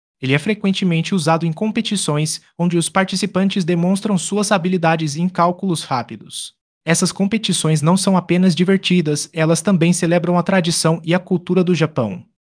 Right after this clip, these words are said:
Aqui estão alguns exemplos de como o Soroban é incorporado nas festividades. Festival, Matsuri de Verão. Descrição: competições de Soroban são realizadas entre as crianças.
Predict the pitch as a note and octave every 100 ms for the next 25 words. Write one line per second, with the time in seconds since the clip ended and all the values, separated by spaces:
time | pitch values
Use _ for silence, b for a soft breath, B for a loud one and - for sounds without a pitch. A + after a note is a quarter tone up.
0 | - D3+ F#3 F#3+ G#3 F#3+ F3 F3+ G#3 F3+
1 | F#3+ F#3+ F#3+ C#3+ E3+ - F#3 - G3+ F#3+
2 | D3 E3+ F#3 F3+ F#3 G3 F3 E3 E3+ F3+
3 | F3+ G3+ - F#3 D3 A#2+ A2+ - - _
4 | - G3 F#3+ C#3+ B2+ A2 - - E3 -
5 | G#3+ D#3 E3 E3 E3 F3 F#3 F3+ F#3 F3+
6 | - A2 G2+ - _ - G3+ G3+ G3 F#3+
7 | - E3+ C#3 E3+ - G3 E3+ F3+ F#3 F3
8 | D3 G3+ G#3 D#3+ F3 F#3 D#3 F3 G3 G3
9 | - F#3+ D#3 B2 A#2 - - -